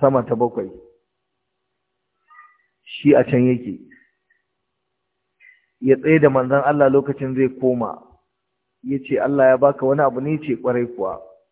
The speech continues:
"Me ya baka?" Ya ce, "Sallah." Ya ce, "Guda nawa ne?" Ya ce, "Guda hamsin." Ya ce, "Wai, wai, wai, wai, hamsin?"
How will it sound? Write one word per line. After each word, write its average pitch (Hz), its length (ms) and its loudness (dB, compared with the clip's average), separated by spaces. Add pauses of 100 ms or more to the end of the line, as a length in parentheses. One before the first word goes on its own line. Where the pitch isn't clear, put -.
(1000)
"Me 123 260 2
ya 139 100 6
baka?" 151 320 4
Ya 131 100 2
ce, 123 260 -2
"Sallah." 123 440 0 (1300)
Ya 139 160 2
ce, 143 160 4
"Guda 131 340 6
nawa 143 240 4
ne?" 113 280 -8 (1160)
Ya 131 120 2
ce, 127 160 -2
"Guda 120 280 4
hamsin." 107 480 -6 (120)
Ya 123 160 -2
ce, 127 260 -4
"Wai, 131 420 6
wai, 139 380 4
wai, 135 260 4
wai, 131 280 0
hamsin?" 220 760 6